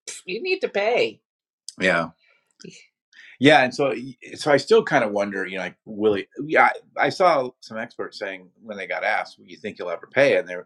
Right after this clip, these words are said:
Speaker 2: they were saying, "Yeah, if he lost, he's gonna have to pay." So I guess we'll see, but I always kinda wonder about these things, if anybody ever actually pays the money.
Speaker 1: So let's back up here about Mister Lindell.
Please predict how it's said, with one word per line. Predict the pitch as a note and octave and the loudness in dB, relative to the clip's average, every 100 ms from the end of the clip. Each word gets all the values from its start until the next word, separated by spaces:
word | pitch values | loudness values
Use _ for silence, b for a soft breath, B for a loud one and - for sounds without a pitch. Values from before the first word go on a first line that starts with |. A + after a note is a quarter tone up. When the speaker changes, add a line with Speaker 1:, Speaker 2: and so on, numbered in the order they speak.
| - | -10
Speaker 2:
they | G2 | -10
were | F#2 F#2 | -8 -8
saying, | - F#2+ F2 | -8 -8 -4
"Yeah, | C3 F#3 | -2 -4
if | F2+ | -10
he | G2+ | -8
lost, | G#2 B2+ - | -6 -6 -8
he's | G#2 | -14
gonna | - G2 | -14 -12
have | F2+ | -12
to | - | -8
pay." | A#2+ A2 | 0 0
So | F2 G2 F#2 - _ _ _ - | 2 2 2 -2 _ _ _ -8
I | G2+ | 2
guess | G#2 - | 2 2
we'll | F2+ | -8
see, | - G2+ F2 | -4 -4 -2
but | F2+ F2+ | 0 2
I | G#2 | 2
always | G#2 F#2+ | 2 -2
kinda | G#2+ F#2 | -4 -6
wonder | F2+ F2+ | -6 -6
about | F2 F2+ | -6 -8
these | F2+ F2+ | -8 -10
things, | F#2 E2 | -8 -10
if | E2+ F#2 | -8 -6
anybody | G2 F2+ E2+ E2 | -4 -4 -6 -6
ever | F2 F2 | -2 0
actually | E2+ F2+ F2 | -2 -4 -4
pays | F2+ F2 | -2 -2
the | D#2+ | -8
money. | E2+ F2 E2 | -12 -12 -14
Speaker 1:
So | - C4 | 0 2
let's | C#4+ | 4
back | - C4 B3+ | 4 2 4
up | A#3 A#3 | 0 0
here | G#3 F#3+ F3+ | -4 -2 -2
about | F3 F3 | -2 -4
Mister | F3+ - F#3 | -8 -8 -6
Lindell. | F3 F3 D#3+ D#3 C#3 D3 | -6 -8 -4 -2 0 -4